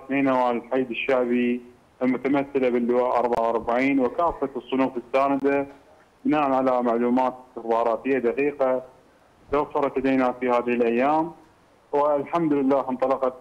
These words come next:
يوم أمس عملية واسعة كبرى في جزيرة الحضر،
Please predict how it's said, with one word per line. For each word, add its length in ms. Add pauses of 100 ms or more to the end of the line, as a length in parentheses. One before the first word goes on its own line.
(140)
يوم 500
أمس 320
عملية 440
واسعة 480 (140)
كبرى 420
في 160
جزيرة 440 (120)
الحضر، 440